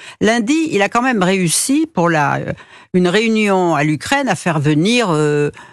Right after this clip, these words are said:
vingt-quatre ou vingt-cinq des chefs d'État et de gouvernement. Il y a l'italienne qui est pas venue, je crois, Victor Orban n'était pas là. Enfin, j'en suis pas sûre, mais l'ita-, l'italienne, j'en suis sûre. Bon.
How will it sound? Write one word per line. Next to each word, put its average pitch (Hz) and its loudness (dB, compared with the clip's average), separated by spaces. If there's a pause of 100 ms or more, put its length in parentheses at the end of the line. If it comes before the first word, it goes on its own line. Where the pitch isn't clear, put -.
(120)
vingt-quatre 202 -2
ou 185 -2
vingt-cinq 226 0
des 160 0
chefs 190 -2
d'État 175 0
et 208 2
de 165 -2
gouvernement. 156 2
Il 185 0
y 151 0
a 143 0
l'italienne 160 0
qui 160 -4
est 135 -4
pas 147 0
venue, 156 0
je 147 -2
crois, 151 0
Victor 143 -2
Orban 147 0
n'était 143 -2
pas 135 -10
là. 147 0
Enfin, 160 -2
j'en 156 0
suis 175 -2
pas - 0
sûre, 220 2
mais 185 0
l'ita-, 165 0
l'italienne, 196 0
j'en 180 0
suis 147 0
sûre. 120 -2
Bon. 127 2